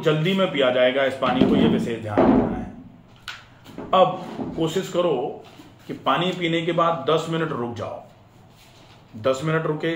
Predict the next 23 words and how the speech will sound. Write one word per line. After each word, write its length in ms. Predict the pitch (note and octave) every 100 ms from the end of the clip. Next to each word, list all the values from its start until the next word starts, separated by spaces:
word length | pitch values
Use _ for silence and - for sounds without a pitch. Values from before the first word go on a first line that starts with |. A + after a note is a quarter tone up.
| -
उसके 300 | - D3 F#3
बाद 240 | E3 D3 -
फिर 120 | C#3
मोशन 320 | B2 A#2 C3+
जाना 200 | C3 B2+ B2+
है। 160 | B2+ - - - - - - - - - A2+
मोशन 340 | B2+ C3+ E3
गए, 220 | E3 D#3+ E3+ - - - - -
फिर 140 | - C3
हाथ 300 | G#2 A#2 B2+
मुंह 160 | D3+ D#3+
धो 140 | C#3+
के 360 | C3+ E3 C3 E3 - - - - - A2+
मंजन 380 | B2 C#3 D3+ D#3
कर 140 | D3
लिया। 220 | D#3 E3 - - - - - - - - - - - - - - -
उसके 240 | D#3+ - G3+
बाद 520 | F3+ C#3 C3+ G#3+ - - - - -
एक 160 | E3 E3+
process 400 | C#3+ C#3+ F#3+ F3+
होता 260 | D3+ D3+ D3+
है 520 | D#3 E3 F3 F3+ - C3
ऑयल 580 | C#3 D3 D#3 E3 E3